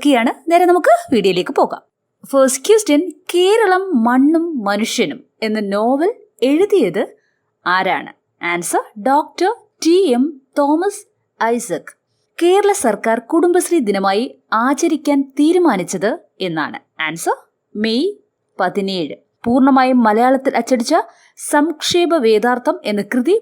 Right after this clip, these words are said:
പ്രസിദ്ധീകരിച്ച വർഷം എന്നാണ്? ശരി ഉത്തരം, ആയിരത്തി എഴുന്നൂറ്റി എഴുപത്തിരണ്ടാണ്.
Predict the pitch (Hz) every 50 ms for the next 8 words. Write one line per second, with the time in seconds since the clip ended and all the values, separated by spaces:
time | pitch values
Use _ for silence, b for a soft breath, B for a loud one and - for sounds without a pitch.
0 | - - - 202 202 - 285 262 - 330 302 320 311 311 - - 453 554 - _
1 | _ 226 214 214 208 208 - - - 320 415 - - 214 170 151 156 135 117 -
2 | - - _ _ - - 466 440 339 247 185 - 180 180 190 214 226 _ _ _
3 | _ _ _ _ - 202 208 220 233 254 269 269 269 277 269 - 339 392 370 _
4 | _ - - 208 233 226 240 294 285 302 302 294 302 370 440 466 - - _ _
5 | - - 202 214 208 269 277 269 277 254 208 170 143 131 104 76 -